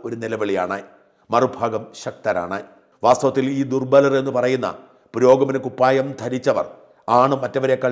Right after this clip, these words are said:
ശക്തരെന്നോർക്കണം. അവരാണ് അധികാരത്തിൻ്റെ ശ്രേണിയിലിരിക്കുന്നത്. ആ അധികാര ശ്രേണിയിൽ ഇരുന്നു കൊണ്ട് അവർ അവരുടെ അടിച്ചമർത്തലുകൾക്ക് ഈ പുരോഗമന ചിന്ത ഒരു ആയുധമാക്കിയെടുക്കുന്നു. ഇത്തരമൊരു ചിന്താഗതി അടിച്ചേൽപ്പിച്ചതുകൊണ്ട് സ്വതന്ത്രമായി ചിന്തിക്കാൻ പോലും ആളുകൾക്ക്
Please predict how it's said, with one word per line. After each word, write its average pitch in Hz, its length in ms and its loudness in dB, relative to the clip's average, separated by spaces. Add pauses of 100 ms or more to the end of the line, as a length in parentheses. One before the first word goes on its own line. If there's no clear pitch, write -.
(120)
ശക്തരെന്നോർക്കണം. 104 680 -6 (500)
അവരാണ് 123 340 4
അധികാരത്തിൻ്റെ 131 640 2
ശ്രേണിയിലിരിക്കുന്നത്. 127 880 -2 (580)
ആ 147 120 8
അധികാര 156 360 4 (120)
ശ്രേണിയിൽ 143 440 2 (200)
ഇരുന്നു 131 300 -2
കൊണ്ട് 95 200 -2 (480)
അവർ 127 140 4 (140)
അവരുടെ 135 340 2
അടിച്ചമർത്തലുകൾക്ക് 127 920 -2 (540)
ഈ - 100 2
പുരോഗമന 143 440 6 (100)
ചിന്ത 127 180 -4 (420)
ഒരു 127 180 2
ആയുധമാക്കിയെടുക്കുന്നു. 101 840 -6 (460)
ഇത്തരമൊരു 220 420 6
ചിന്താഗതി 160 420 2
അടിച്ചേൽപ്പിച്ചതുകൊണ്ട് 131 800 -6 (420)
സ്വതന്ത്രമായി 160 720 2
ചിന്തിക്കാൻ 135 420 -4
പോലും 120 200 -8 (200)
ആളുകൾക്ക് 120 380 -6